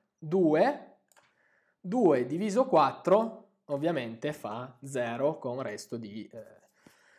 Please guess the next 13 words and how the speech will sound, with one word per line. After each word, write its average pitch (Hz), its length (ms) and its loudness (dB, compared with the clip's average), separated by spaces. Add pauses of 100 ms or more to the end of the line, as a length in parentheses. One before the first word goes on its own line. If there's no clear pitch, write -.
(260)
con 143 180 -4
resto. - 720 -10 (100)
Ehm, 131 560 -4 (1080)
e 190 120 -2
quindi 196 240 4
fa 139 180 2
zero 165 600 6
e 143 240 0
non 156 220 -2
ci 180 120 -4
saranno 165 680 4
sufficienti 180 760 0
migranti 165 840 -4